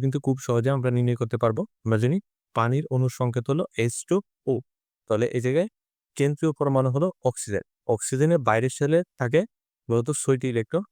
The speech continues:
আমরা এই জায়গায় ছয়টি ইলেকট্রন দিয়ে নিলাম, তাহলে এই জায়গায় টোটাল রয়েছে ছয়টি ইলেকট্রন এবং সে এই জায়গায় দুটি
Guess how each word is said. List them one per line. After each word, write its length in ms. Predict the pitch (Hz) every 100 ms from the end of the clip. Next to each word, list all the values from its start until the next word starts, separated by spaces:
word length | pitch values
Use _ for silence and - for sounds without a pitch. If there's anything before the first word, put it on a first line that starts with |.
| 113
আমরা 140 | 110 110
এই 40 |
জায়গায় 200 | 110 113 -
ছয়টি 260 | 131 135 131
ইলেকট্রন 280 | 120 - 117 110 110
দিয়ে 180 | 120 151 127
নিলাম, 200 | 107 160 - _ _ -
তাহলে 180 | 113 123
এই 60 | 127
জায়গায় 200 | 120 120 117
টোটাল 220 | 120 120
রয়েছে 200 | 127 123 131
ছয়টি 220 | - 120 131
ইলেকট্রন 300 | 131 - 175 190 -
এবং 120 | 107 117 113
সে 80 | 127 -
এই 60 | 120
জায়গায় 220 | 123 127 117
দুটি 180 | 117